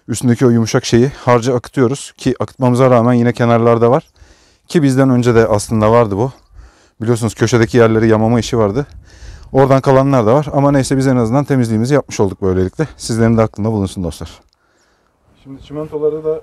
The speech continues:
bu şekilde ayırdım. Yani tek bir yere binmesin. Arabanın çünkü arka tarafı yüklenince muhtemelen amortisörlerde herhalde bir sıkıntı var. Sürekli böyle gacırt gıcırt, gacırt gıcırt bir sesler yapıyor.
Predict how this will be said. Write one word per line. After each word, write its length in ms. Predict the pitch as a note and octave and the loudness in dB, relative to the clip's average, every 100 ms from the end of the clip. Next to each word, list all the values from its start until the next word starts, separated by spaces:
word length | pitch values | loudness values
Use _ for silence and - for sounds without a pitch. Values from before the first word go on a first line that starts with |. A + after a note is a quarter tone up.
| _ | _
bu 60 | C#3+ | -20
şekilde 360 | D#3 C#3+ C#3 | -20 -16 -14
ayırdım. 380 | C3 A#2+ A#2 D3 - _ | -12 -12 -10 -12 -12 _
Yani 160 | A#2 A2 | -16 -12
tek 220 | D3 C#3+ | -12 -12
bir 60 | C3+ | -12
yere 180 | C3+ B2 | -14 -14
binmesin. 380 | A#2+ A2+ C#3+ | -18 -20 -20
Arabanın 340 | C3 A#2+ B2 C#3 | -18 -16 -16 -16
çünkü 200 | C#3 C#3 | -14 -12
arka 180 | A#2+ D3 | -10 -10
tarafı 260 | D3 C3+ B2+ | -10 -12 -16
yüklenince 520 | - C3+ D3+ B2 D3 | -20 -16 -16 -16 -20
muhtemelen 380 | A#2 G#2 A#2+ B2 | -20 -20 -20 -18
amortisörlerde 720 | A2+ A2 A2 - G#2+ A2+ A#2+ | -18 -18 -20 -18 -14 -14 -14
herhalde 280 | A#2+ G2+ F#2+ | -14 -14 -16
bir 80 | F2+ | -20
sıkıntı 400 | _ _ F2 G#2+ | _ _ -20 -20
var. 120 | D#3 - _ _ _ _ _ _ | -20 -20 _ _ _ _ _ _
Sürekli 160 | _ F#2 | _ -20
böyle 120 | A#2 | -16
gacırt 340 | A2+ G#2+ B2+ - | -14 -14 -16 -20
gıcırt, 320 | A#2 B2+ B2+ | -20 -20 _
gacırt 300 | A#2 B2+ - | -20 -20 -20
gıcırt 180 | B2 B2+ _ A2+ | -20 -20 _ -20
bir 100 | B2+ C#3+ | -20 -20
sesler 380 | - A2 C#3+ B2 | -20 -20 -16 -16
yapıyor. 340 | A2+ - D3+ | -16 -16 -18